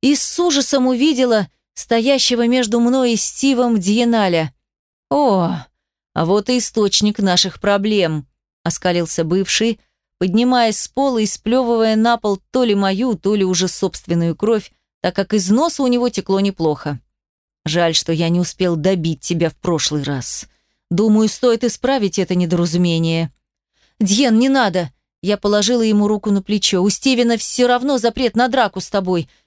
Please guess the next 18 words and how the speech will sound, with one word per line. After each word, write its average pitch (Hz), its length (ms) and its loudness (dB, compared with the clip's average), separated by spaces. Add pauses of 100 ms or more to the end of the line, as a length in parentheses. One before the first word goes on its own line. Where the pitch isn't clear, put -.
(120)
Его 254 220 2
могут 285 320 0
отстранить 262 540 0
от 294 120 -4
учебы», 190 560 0 (320)
больше 214 340 0
для 214 220 2
бывшего 175 480 -2
проговорила 175 600 -2
я, 208 280 0
пытаясь 185 440 -2
оттащить 196 580 -2
своего 185 420 0
эльфа. 156 460 -2 (560)
Но 170 140 0
тот 185 180 -2
стоял 196 400 0
намертво. 151 680 -2